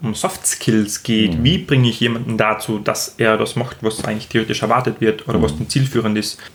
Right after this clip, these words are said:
Speaker 1: Wo zum Beispiel, ähm, ich hab da einen, der heißt Martin Rooney, der macht das extrem gut und, ähm,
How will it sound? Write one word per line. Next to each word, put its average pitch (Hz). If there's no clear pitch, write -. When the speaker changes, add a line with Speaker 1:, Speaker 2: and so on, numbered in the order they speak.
Speaker 1:
Wo 113
zum 117
Beispiel, 110
ähm, 110
ich 110
hab 127
da 120
einen, 113
der 117
heißt 113
Martin 120
Rooney, 160
der 117
macht 127
das 127
extrem 135
gut 226
und, 117
ähm, 120